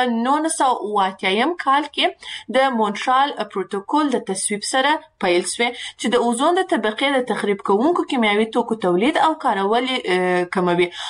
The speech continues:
او دغه پروتوکول چې دی، ام، تر، اه، دې دمه د چاپیریال تر ټولو بریالي نړیوال تړون ګڼل کیږي، چې په دې سره د اوزون د پور د زیانمن کېدو، اه، کم زیا-، اه،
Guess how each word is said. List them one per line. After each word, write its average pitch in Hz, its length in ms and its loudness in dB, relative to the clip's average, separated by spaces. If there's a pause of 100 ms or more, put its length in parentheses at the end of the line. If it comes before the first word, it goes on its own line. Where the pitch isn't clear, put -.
(160)
او 254 100 2
دغه 330 200 2
پروتوکول 269 600 -2
چې 370 160 -6
دی، 262 300 -2
ام، 202 400 -4
تر، 214 380 -2
اه، 190 220 2
دې 196 240 0 (100)
دمه 285 260 2
د 262 80 0
چاپیریال 202 600 0
تر 240 120 -8
ټولو 277 440 -2
بریالي 185 640 2
نړیوال 185 480 2
تړون 190 320 0
ګڼل 175 300 0
کیږي، 180 260 0 (340)
چې - 140 -4
په 233 60 2
دې 247 240 0
سره 320 360 2 (220)
د - 40 -2
اوزون 240 580 2
د 233 200 0
پور 240 180 4
د 220 80 0
زیانمن 180 420 -2
کېدو، 175 360 2 (380)
اه، 185 280 2
کم 220 260 -2 (220)
زیا-، 185 300 0
اه، 185 300 2